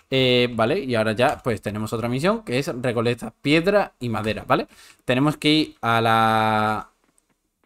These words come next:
a la de esta de, de Sam. Vamos a coger la madera para hacernos lo del hacha que os he dicho.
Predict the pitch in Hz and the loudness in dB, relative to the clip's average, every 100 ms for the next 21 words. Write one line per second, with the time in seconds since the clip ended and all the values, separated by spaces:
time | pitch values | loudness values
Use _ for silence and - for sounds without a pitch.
0 | _ _ _ _ _ _ _ _ _ _ | _ _ _ _ _ _ _ _ _ _
1 | _ _ _ _ 120 117 110 107 104 123 | _ _ _ _ -2 2 2 0 0 -2
2 | - 131 127 123 123 120 117 165 240 - | 0 0 2 2 0 -2 0 0 0 -6
3 | 123 147 165 - 151 143 - 160 123 - | 2 4 4 2 0 -2 2 4 4 -2
4 | 120 117 117 110 123 143 - 120 113 101 | -4 0 2 2 2 2 4 2 2 0
5 | 127 131 139 139 135 131 127 127 127 156 | 0 0 2 2 4 4 2 2 4 2
6 | 185 196 120 127 156 156 233 | 0 -2 0 0 0 0 -4